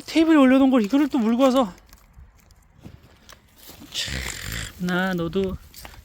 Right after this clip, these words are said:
자, 마저 먹어. 어. 아이, 자식, 이게 참 없어, 이제. 저 바보들하고 놀아. 없다고, 없다고, 없다고.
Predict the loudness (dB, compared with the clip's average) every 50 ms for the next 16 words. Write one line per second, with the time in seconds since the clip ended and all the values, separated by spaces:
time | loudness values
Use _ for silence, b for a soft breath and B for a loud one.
0 | -20 -20 -12 -10 -8 -8 -6 -8 -8 -6 -6 -6 -6 -6 -6 -6 -6 -6 -6 -10
1 | -14 -12 -8 -6 -6 -6 -6 -8 -10 -14 -16 -20 -20 -20 _ -20 -20 _ -20 _
2 | _ _ B B B B B B B B B B B B B B -8 -6 -4 -2
3 | -2 0 0 0 0 0 0 0 2 4 4 2 2 0 -6 -8 -8 -8 -8 -8
4 | -6 -6 -6 -6 -8 -12 -12 -16 -10 -8 -8 -8 -10 _ -20 -20 B B B B
5 | B -6 -6 -6 -4 -2 -2 0 0 0 2 2 4 4 4 4 4 2 2 2
6 | 2 0 0 -2 -4 -6 -10 -12 -16 -20 _ _ _ _ -20 -20 -20 -20 -14 -14
7 | -14 -14 -14 -20 -20 -18 -18 -16 -16 -16 -16 -12 -4 -2 -2 -2 -2 -2 -2 -2
8 | -2 -2 -2 -2 -2 -2 -2 -4 -4 -4 -2 -2 -2 -2 -4 -4 -6 -8 -10 -12
9 | -14 -14 -14 -14 -16 -16 -20 -20 -20 -18 -16 -14 -14 -10 -8 -8 -6 -6 -8 -8
10 | -8 -8 -8 -8 -10 -12 -12 -10 -12 -12